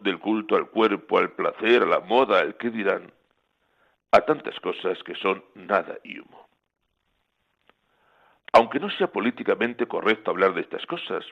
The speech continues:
alguna vez, como en el miércoles de ceniza,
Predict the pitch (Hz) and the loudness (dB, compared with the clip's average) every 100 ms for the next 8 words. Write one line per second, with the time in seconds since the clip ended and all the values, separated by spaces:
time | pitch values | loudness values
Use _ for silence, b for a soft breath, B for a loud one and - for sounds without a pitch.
0 | _ _ _ _ b b b b - 95 | _ _ _ _ b b b b 0 0
1 | 127 113 107 95 - - _ _ - 90 | 0 0 2 0 -4 -20 _ _ -8 -4
2 | 90 90 127 135 87 117 - - - - | -4 -2 -4 -4 -6 -8 -8 -12 -14 -18
3 | - | -18